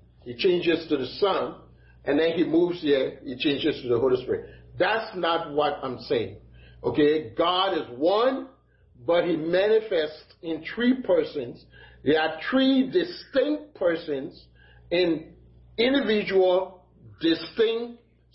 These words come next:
separate persons, but one God. Amen? Not three different states. You know, sometimes people, you hear people sharing about the, the Trinity, they use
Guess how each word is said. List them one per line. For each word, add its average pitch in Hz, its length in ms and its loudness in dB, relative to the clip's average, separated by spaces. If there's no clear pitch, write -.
separate 226 680 2
persons, 156 640 -2
but 127 160 2
one 120 240 0
God. 92 240 -8
Amen? 123 500 0
Not 175 400 -2
three 180 200 2
different 151 340 0
states. 139 280 0
You 120 80 -4
know, 131 120 4
sometimes 147 560 -2
people, 143 360 0
you 123 100 -8
hear 147 200 2
people 151 240 0
sharing 143 400 2
about 123 240 2
the, 117 200 2
the 120 100 -6
Trinity, 151 520 2
they 131 200 -8
use 160 440 0